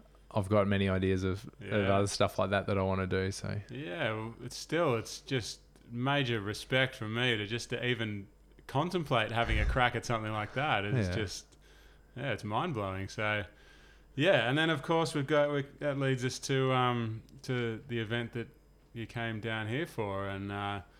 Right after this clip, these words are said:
Speaker 2: yeah, I, I remember, uh, a few weeks, I don't know how long ago it was, maybe a couple of months ago was the first time you,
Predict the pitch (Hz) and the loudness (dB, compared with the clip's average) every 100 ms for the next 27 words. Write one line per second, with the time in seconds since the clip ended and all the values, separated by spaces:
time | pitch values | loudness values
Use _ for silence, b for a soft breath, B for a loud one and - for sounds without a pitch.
0 | b b b b - - 123 143 113 101 | b b b b -20 -8 -2 2 2 0
1 | 110 113 110 110 120 117 123 117 113 110 | -2 -2 -2 -4 -6 -2 0 0 0 0
2 | 101 - - - 117 107 104 123 113 113 | -4 -10 -18 -18 -8 -6 -4 -4 0 0
3 | 113 - 117 98 95 101 101 98 101 98 | -2 -6 -6 -6 -6 -6 -6 -4 -6 -6
4 | 101 104 107 123 104 98 101 98 104 98 | -6 -6 -4 -4 -4 -6 -8 -6 -8 -6
5 | 104 98 95 98 92 98 95 - 98 95 | -6 -6 -6 -8 -10 -10 -10 -8 -8 -8
6 | 95 92 | -8 -8